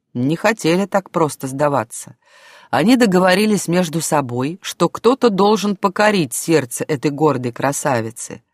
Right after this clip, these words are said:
завоевать ее. Неужели она, спевшая столько слов о любви, сама не способна никого полюбить?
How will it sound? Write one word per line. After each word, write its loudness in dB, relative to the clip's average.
завоевать 2
ее. -8
Неужели 4
она, 2
спевшая -2
столько -2
слов 0
о 2
любви, -2
сама 2
не 4
способна 0
никого -2
полюбить? -8